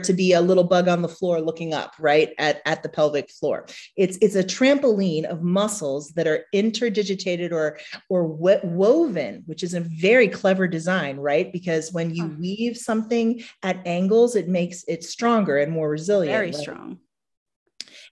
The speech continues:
Speaker 1: In women, there are three little holes, three openings to the pelvic floor.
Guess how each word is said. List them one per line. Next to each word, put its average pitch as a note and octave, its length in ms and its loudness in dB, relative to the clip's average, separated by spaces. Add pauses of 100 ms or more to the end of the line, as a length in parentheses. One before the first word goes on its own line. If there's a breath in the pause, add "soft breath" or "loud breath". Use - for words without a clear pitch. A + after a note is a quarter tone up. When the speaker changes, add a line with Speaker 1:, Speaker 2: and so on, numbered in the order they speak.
Speaker 1:
In G3 220 4
women, A3+ 360 6
there G#3 220 6
are F3 160 -2
three A3+ 400 -4
little G#3+ 260 2
holes, G3+ 520 -2
three A3 280 -8
openings E3 580 -4
to E3+ 100 -6
the D#3+ 80 -2
pelvic D3 440 2
floor. D#3 520 0